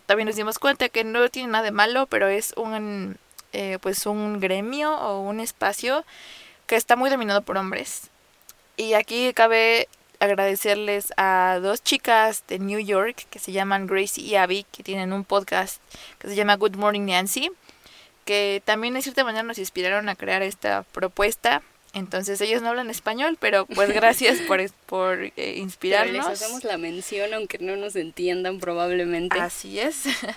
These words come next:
Speaker 1: Eh, y, pues, bueno, em,
Speaker 2: Bueno, yo soy Giovanna, tengo veinticinco años, estudié ilustración y concept art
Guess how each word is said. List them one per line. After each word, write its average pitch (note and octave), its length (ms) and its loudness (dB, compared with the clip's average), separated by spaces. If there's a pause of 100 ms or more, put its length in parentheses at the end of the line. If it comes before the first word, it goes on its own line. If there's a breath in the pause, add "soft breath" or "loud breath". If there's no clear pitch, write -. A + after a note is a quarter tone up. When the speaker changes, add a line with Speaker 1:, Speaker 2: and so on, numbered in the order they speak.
(580 loud breath)
Speaker 1:
Eh, A3 380 2
y, A#3 460 -8
pues, A#3 180 2
bueno, F#3 340 -2 (200)
em, F#3+ 880 -8 (960 loud breath)
Speaker 2:
Bueno, G#3 280 0
yo G3 140 -2
soy A3+ 180 -6
Giovanna, G3 480 0 (200)
tengo A#3+ 280 -2
veinticinco A3+ 680 -4
años, A3 800 -2
estudié F#3 720 -2
ilustración F#3 840 -6
y F3+ 140 -4
concept - 440 -8
art A3 220 -4